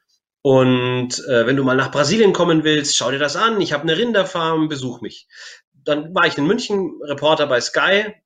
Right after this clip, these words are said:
und, äh, habe ihn hin und wieder getroffen und haben immer wieder über diese Reise zu ihm nach Brasilien gesprochen. Und da habe ich gesagt, „Du, könnte ich's verbinden mit einer Reportage über dein Leben in Brasilien?“ Ich meine, er ist hier der Fußball-Weltstar, der Champions League-Sieger, der brasilianische Nationalspieler, der Bayern-Star.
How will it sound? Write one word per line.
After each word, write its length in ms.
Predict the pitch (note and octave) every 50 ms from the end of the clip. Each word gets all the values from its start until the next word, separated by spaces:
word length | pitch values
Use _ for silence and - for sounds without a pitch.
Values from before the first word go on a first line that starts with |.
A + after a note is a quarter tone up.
| _ _ _
und, 460 | - D#3 D3 D3 D3 D3 D3 - - -
äh, 180 | - D3+ C#3+ C3+
habe 200 | C3 C#3+ - D3+
ihn 60 | C3
hin 120 | C#3 D#3
und 100 | D3 C3
wieder 160 | C3+ C3+ B2+ A#2+
getroffen 540 | B2 A#2 - - E3+ F#3 - - F#3+ F#3 F#3 - - - - _ -
und 120 | C#3 B2+
haben 100 | C3 C3+
immer 200 | D#3+ D3+ D3+ C#3+
wieder 160 | C#3+ C3+ C#3
über 160 | C#3 C3 C3 B2+
diese 260 | B2+ A#2 - A2+ -
Reise 540 | A#2+ C#3 D#3+ D#3 D3+ D3 C#3+ C#3 C#3 - - - -
zu 120 | - - C3
ihm 140 | C3 C3+ B2+
nach 140 | B2+ A#2+
Brasilien 360 | - A#2+ A2+ C3 E3+ F#3+ F3+ E3+
gesprochen. 480 | D#3 - - - C3+ C#3+ D3 C#3+ D3+
Und 60 | D3+
da 60 | C#3 A#2+
habe 120 | C3 C#3
ich 120 | C3+ -
gesagt, 340 | - C#3 B2 C3 B2 B2 -
„Du, 200 | E3 F#3+ G3 - _ - - - - _ _ _ _ -
könnte 220 | - C#3 D#3+ G3
ich's 100 | F#3+ -
verbinden 480 | - D3 A#2+ E3 F3+ - B3+ - A3 G#3
mit 160 | G3 F3 D#3
einer 140 | D#3 C#3 C#3
Reportage 600 | C#3+ C#3+ B2+ A#2+ - - C3+ E3 F3+ - - F#3+
über 220 | E3+ D3+ D#3 D3
dein 220 | C#3 C3 C3 B2+ A#2+
Leben 300 | A#2+ C3+ E3 F3 F3 D#3+
in 100 | D3 C3+
Brasilien?“ 540 | C3+ B2+ A#2 - - C3 C3 A#2+ G#2+ G#2
Ich 140 | - - -
meine, 160 | C3 C#3 C3+ C3+
er 60 | C#3+
ist 200 | C#3+ - - - - - _ _
hier 180 | - F3 G3
der 320 | F#3+ F3+ D#3+ D3+ B2+ - - _ _
Fußball-Weltstar, 1080 | _ - - G3 G#3 - - F#3+ D#3+ C#3+ A#2+ A#2 C3+ F3+ A3+ A3 - - - F3+ G3+ G3+
der 160 | E3+ C#3 C3+
Champions 440 | - C#3+ E3+ G3 - G3+ G3+ - -
League-Sieger, 560 | G#3 F#3+ - - - G3+ G3+ F#3+ G3+ G3+ F#3+
der 140 | E3+ D#3 C#3
brasilianische 580 | C3+ C#3+ C#3 C#3 C#3 C3 B2+ D3+ D#3 C#3 C#3+
Nationalspieler, 640 | C#3+ C3 C3+ - C3 B2+ D#3+ F#3+ - - - F#3+ F3+
der 120 | D#3 C#3+ C3
Bayern-Star. 640 | A#2 B2 D#3 F#3 F#3+ F#3 - - F3+ E3+ F3+ G3 F#3+